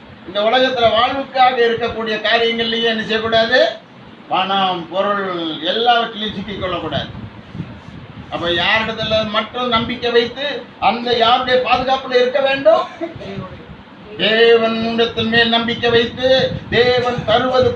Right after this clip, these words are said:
போதும் என்கிற மனநிலையை உடைய-, உடையவனாக இருந்து, அதில் மட்டும் தன் ஜீவனை பதித்துக் கொண்டார். அவனுடைய வாழ்க்கையில் என்ன இருக்கும்?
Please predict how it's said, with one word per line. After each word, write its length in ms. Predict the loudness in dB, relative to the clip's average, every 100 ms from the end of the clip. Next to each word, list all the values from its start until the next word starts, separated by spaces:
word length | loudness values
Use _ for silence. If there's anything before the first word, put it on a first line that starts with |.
| 2
போதும் 360 | 4 4 2 -2
என்கிற 200 | -2 0 2
மனநிலையை 440 | 2 2 2 4 2
உடைய-, 240 | 2 2
உடையவனாக 440 | 2 2 2 2 0 0
இருந்து, 260 | 0 4 4 2 -4 -2
அதில் 300 | 0 0 -4 -2 0
மட்டும் 360 | 0 0 2
தன் 180 | 0 0 -4
ஜீவனை 320 | 0 2 0 -2 -8 -20 -4
பதித்துக் 420 | -2 -2 -4 -6 -2
கொண்டார். 360 | 0 0 0 -4 -14 -20 -20 -20 -20 -20 -10
அவனுடைய 260 | 0 2 2
வாழ்க்கையில் 400 | 0 0 -2 0
என்ன 120 | 2 2
இருக்கும்? 340 | 2 2 2